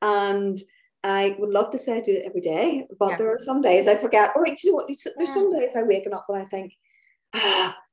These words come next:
Speaker 1: like, I, what, what is this? I, I'm not doing this today." And I'm, I, I'm, like, putting my foot
Speaker 2: Mm.
Speaker 1: down. And then I realize that over the day, things start unraveling. And I'm like, "Ah,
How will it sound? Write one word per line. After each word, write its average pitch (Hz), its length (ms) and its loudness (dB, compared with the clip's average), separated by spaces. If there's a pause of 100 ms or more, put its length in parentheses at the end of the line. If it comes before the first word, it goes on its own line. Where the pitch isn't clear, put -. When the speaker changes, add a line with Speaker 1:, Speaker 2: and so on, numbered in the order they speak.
Speaker 1:
like, 240 320 0
I, 240 160 4
what, 277 240 -2
what 294 180 4
is 233 200 6
this? 226 240 4
I, 269 200 2
I'm 262 140 2
not 294 220 2
doing 247 180 6
this 220 160 -2
today." 220 280 0
And 214 80 2 (160)
I'm, - 80 -8
I, 240 220 0
I'm, 233 260 2
like, 233 300 0
putting 311 200 0
my 277 120 2
foot 240 220 -2
Speaker 2:
Mm. 240 160 -4
Speaker 1:
down. 202 240 -8 (800)
And 254 180 -4
then 311 320 -4
I 247 140 -8
realize 220 720 -2
that 208 300 -4 (140)
over 233 160 2
the 240 220 4
day, 202 540 0 (340)
things 254 340 -2
start 190 320 -6
unraveling. 208 760 -2
And 240 120 -8
I'm 240 80 -4
like, 233 240 -4 (220)
"Ah, 185 460 -6